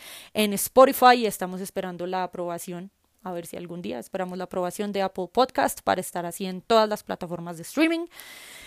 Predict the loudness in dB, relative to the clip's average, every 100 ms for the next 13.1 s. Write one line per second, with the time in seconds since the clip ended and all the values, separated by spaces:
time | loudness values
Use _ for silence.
0 | -6 -2 0 0 -2 -4 -4 -2 -2 0
1 | 0 0 0 -4 -2 -2 -2 -6 -6 -4
2 | -6 -6 -6 -4 -4 -2 -2 -2 -4 _
3 | _ _ -10 -10 -4 -2 -2 -4 -10 -6
4 | -8 -8 -8 -8 -8 -12 -12 -16 -4 -2
5 | -2 -2 -4 -4 -8 -6 -8 -8 -8 -8
6 | -6 -8 -8 -8 -8 -4 -4 -4 -8 _
7 | -20 -20 -20 _ _ 4 8 8 6 2
8 | 0 4 6 6 2 0 2 2 0 2
9 | 2 0 -2 -2 -2 -2 -2 -4 -6 -8
10 | -2 2 4 4 2 0 -2 -8 -12 -14
11 | -10 -8 -6 -6 -8 -6 -6 -6 -12 -6
12 | -4 -2 -4 -4 -6 -6 -8 -6 -8 -8
13 | -10